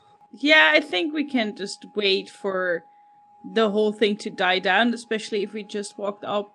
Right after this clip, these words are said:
We heard that he, that the one dude doped up so much that he is probably gonna pass out soon.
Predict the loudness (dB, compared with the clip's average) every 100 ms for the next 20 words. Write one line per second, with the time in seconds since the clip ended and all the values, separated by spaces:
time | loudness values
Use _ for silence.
0 | -4 -2 -2 -2 0 0 -2 -4 -6 -10
1 | -10 -6 -6 -8 -14 _ _ _ -10 -4
2 | -4 -2 -4 0 -2 -2 -12 -20 _ 0
3 | 0 2 0 0 -2 -2 0 -4 -4 -10
4 | -10 -14 -14 _ -6 -6 -8 0 6 8
5 | 8 4 0 0 -2 -2 -4 -4 -4 -4
6 | -4 -6 -4 -4